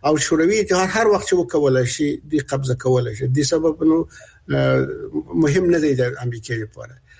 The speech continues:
او بیا فکر وکړي چې دا محاسبه په هغه وخت کې چې شوې وه، نتیجه یې چې شوې وه. افغانستان یوازینی هیواد و چې اتحاد شوروي په یرغل وکړ.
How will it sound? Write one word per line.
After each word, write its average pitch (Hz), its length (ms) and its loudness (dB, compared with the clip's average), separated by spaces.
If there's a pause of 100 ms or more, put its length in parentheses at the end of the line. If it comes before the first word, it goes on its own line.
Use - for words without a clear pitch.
(180)
او 151 100 0
بیا 170 140 2
فکر 208 320 -2
وکړي 147 380 0
چې 143 60 -4
دا 147 140 0
محاسبه 139 760 0 (200)
په 143 80 0
هغه 139 160 2
وخت 131 300 2
کې 131 100 0
چې - 120 -4
شوې 165 260 2
وه، 165 260 2 (100)
نتیجه 135 320 2
یې 131 60 2
چې 123 60 -4
شوې - 180 0
وه. 117 180 -2 (400)
افغانستان 156 540 2
یوازینی 180 460 2
هیواد 156 360 2
و 147 40 -4
چې 143 120 -4
اتحاد 139 300 0
شوروي 131 280 0
په 127 120 -4
یرغل 113 320 -4
وکړ. - 240 -16